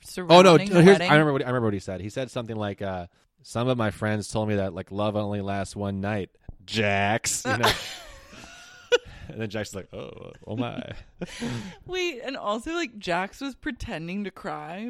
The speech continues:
Speaker 1: but not crying.
Speaker 2: Does Jax think he's Gaston? Like,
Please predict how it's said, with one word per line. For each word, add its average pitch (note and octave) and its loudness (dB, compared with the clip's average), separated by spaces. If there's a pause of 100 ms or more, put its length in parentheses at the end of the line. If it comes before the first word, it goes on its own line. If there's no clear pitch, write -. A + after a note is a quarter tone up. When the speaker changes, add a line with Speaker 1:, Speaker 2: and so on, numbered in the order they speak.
Speaker 1:
but - -6
not D#3 -10
crying. - -20
Speaker 2:
Does D3+ -4
Jax C4+ -6
think A3 -6
he's D3+ -8
Gaston? F2+ -12 (380)
Like, - -18